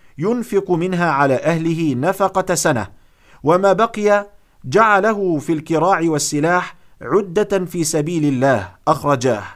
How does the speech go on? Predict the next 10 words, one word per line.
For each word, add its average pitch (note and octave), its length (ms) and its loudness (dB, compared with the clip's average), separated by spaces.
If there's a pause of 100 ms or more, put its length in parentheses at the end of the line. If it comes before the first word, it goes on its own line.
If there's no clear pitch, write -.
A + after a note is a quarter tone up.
(680)
سرية A3 560 0
زيد G3 320 0
بن E3+ 200 -2
حارثة E3+ 600 -2 (320)
إلى D3+ 180 0
القردة. B2 640 -2 (800)
قال B3 220 4
ابن E3+ 240 -2
إسحاق: B2+ 680 -6 (420)
"وسرية E3+ 520 0